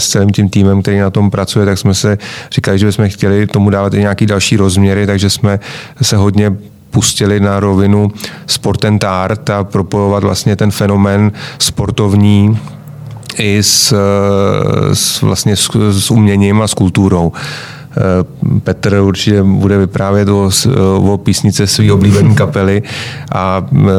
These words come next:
ty další věci byly divadlo, eh, výtvarný umění a teďka naposledy máme teplou knížku ještě, eh, plnej, plnou hezkých fotografií, zajímavých,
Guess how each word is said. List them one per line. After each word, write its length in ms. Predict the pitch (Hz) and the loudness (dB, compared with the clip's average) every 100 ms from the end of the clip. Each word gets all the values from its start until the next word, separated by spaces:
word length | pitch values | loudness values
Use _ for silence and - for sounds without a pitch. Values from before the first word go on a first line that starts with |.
| 95 95 - | 2 0 -2
ty 100 | 98 | 0
další 360 | 98 90 104 | 0 0 2
věci 300 | 98 98 107 | 2 2 0
byly 240 | 95 98 101 | 2 2 2
divadlo, 800 | 98 98 98 98 101 98 95 95 | 2 2 0 2 2 2 0 -2
eh, 560 | - - - - 95 90 | -4 -12 -6 -2 0 2
výtvarný 460 | 98 101 101 104 101 | 0 0 0 2 4
umění 680 | 98 98 95 95 95 98 | 4 4 4 4 4 2
a 140 | 90 110 | 0 -2
teďka 460 | 98 - 107 98 | -4 -4 -4 -2
naposledy 600 | 95 92 95 - 98 98 | -2 -2 -2 -2 0 2
máme 420 | 98 95 101 101 90 - - | 2 2 2 0 -2 -8 -8
teplou 340 | 95 - 98 | -6 -2 -4
knížku 420 | 87 98 90 - | 0 0 0 0
ještě, 460 | 92 - 101 95 92 - 104 | -2 -2 -2 0 0 0 -2
eh, 40 | |
plnej, 420 | 98 101 92 98 95 | 0 0 0 0 0
plnou 260 | 98 95 92 | 0 0 2
hezkých 360 | 92 - 95 | 0 0 -2
fotografií, 600 | - 98 95 90 - 95 | -2 -2 0 -2 0 2
zajímavých, 600 | 90 92 92 92 92 - | 2 0 2 2 0 -2